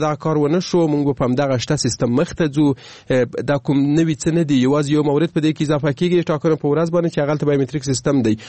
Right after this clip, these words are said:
نور د رای ورکوونکو لیست یا نوملړ چمتو شوی دی، دا به د رای ورکونې په مراکزو کې شتون لري.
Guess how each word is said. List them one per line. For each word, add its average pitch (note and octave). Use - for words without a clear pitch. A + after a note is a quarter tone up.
نور C#3+
د C#3+
رای B2+
ورکوونکو C#3
لیست C3
یا B2+
نوملړ A#2+
چمتو A#2
شوی D3+
دی، C#3
دا B2+
به A#2
د A#2
رای A#2
ورکونې B2
په A#2
مراکزو A2
کې B2
شتون D#3
لري. C#3